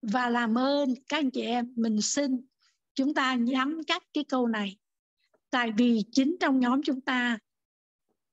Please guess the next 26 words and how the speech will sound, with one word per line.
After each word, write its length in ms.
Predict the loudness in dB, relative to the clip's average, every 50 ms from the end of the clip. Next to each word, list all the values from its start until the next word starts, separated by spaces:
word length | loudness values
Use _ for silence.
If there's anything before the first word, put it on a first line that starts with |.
| _ _ _ _ _ _ _ _ _ _ _ _ _ _ _ _ _ _
trong 300 | 0 0 2 2 2 2
những 220 | 2 2 2 0 0
người 320 | 2 2 2 2 0 0
mà 160 | 0 -2 -2
đã 160 | -2 -4 -4
từng 200 | -2 -2 -4 -4 -2
học 260 | -4 -6 -6 -4 -4
Kinh 140 | -4 -4 -2
Thánh 260 | 0 0 2 2 0 0 -4 -10 -18 _ _
với 140 | 2 2 4
mình, 300 | 4 2 2 2 0 -2 -6 _ _ _ _ _ _ _ _ _ _ _ _ -6 -2
um, 240 | -2 0 0 -2 -4 -4 -2
trong 420 | -2 0 2 2 2 2 0 -2 -4 -4 -2
biết 200 | 0 0 0 0
bao 120 | 0 0
nhiêu 140 | 2 2 2
lâu 180 | 2 2 0
nay, 300 | 0 0 0 -2 -2 -4 -6 _ _ _ _ _ _ _
bây 220 | -2 0 0 2 2
giờ 420 | 0 0 0 0 0 0 -2 -4 -4 _
có 120 | -4 -2 -2
những 240 | 0 0 -2 -2
người 480 | 0 0 0 0 0 0 0 -2 -2 -4 -8 _ _ _ _ _ _ _
lại 260 | -6 -4 -4 -4 -4 -2
đi 320 | -2 0 0 0 0 0 0
qua, 500 | -2 0 0 2 2 2 0 0 -2